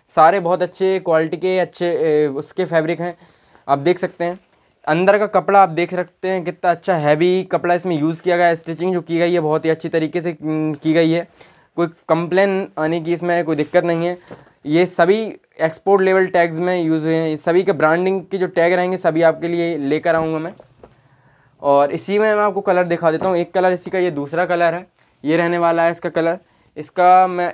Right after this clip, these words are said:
ये भी आपको सारे के सारे मैं आपको दिखाऊँ, ये सब क्रॉस पॉकेट में रहने वाले हैं। ये दोनों साइड क्रॉस पॉकेट के जेब रहेंगे इसमें। चेन क्वालिटी बहुत ही अच्छी रहने वाली है, बटन पर बहुत ही अच्छी क्वालिटी के बटन यूज़ हुई है। कपड़ा बहुत अच्छा है, प्योर कॉटन कपड़ा है।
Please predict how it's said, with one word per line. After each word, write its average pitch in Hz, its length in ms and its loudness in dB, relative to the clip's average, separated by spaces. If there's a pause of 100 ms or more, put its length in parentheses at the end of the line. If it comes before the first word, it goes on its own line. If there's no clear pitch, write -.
ये 165 220 0
भी 196 120 0
आपको 185 240 2
सारे 202 320 4
के 247 80 -4
सारे 240 200 2
मैं 240 120 -2
आपको 220 140 0
दिखाऊँ, 208 220 -4
ये 208 100 -2
सब 208 240 -8
क्रॉस 160 320 -2
पॉकेट 180 220 -4
में 185 140 -2
रहने 160 240 0
वाले 160 240 2
हैं। 160 180 -6 (400)
ये 156 60 -6
दोनों 170 240 2
साइड 190 220 0
क्रॉस 175 220 0
पॉकेट 180 320 -4
के 185 80 -4 (100)
जेब 156 260 0
रहेंगे 175 320 0
इसमें। 180 260 -6 (500)
चेन 175 320 2
क्वालिटी 175 320 0
बहुत 160 220 -4
ही 165 60 -2
अच्छी 160 240 -4
रहने 175 220 0
वाली 170 280 2
है, 170 180 -4 (300)
बटन 185 400 2 (440)
पर 170 280 0
बहुत 156 320 0
ही 196 80 2
अच्छी 175 300 -4
क्वालिटी 180 300 0
के 175 60 -2
बटन 165 280 -2
यूज़ 170 220 -2
हुई 175 100 0
है। 180 60 0
कपड़ा 185 320 0
बहुत 170 220 0
अच्छा 175 240 -4
है, 180 100 2
प्योर 185 260 -4
कॉटन 160 360 -2
कपड़ा 165 340 0
है। 190 120 -8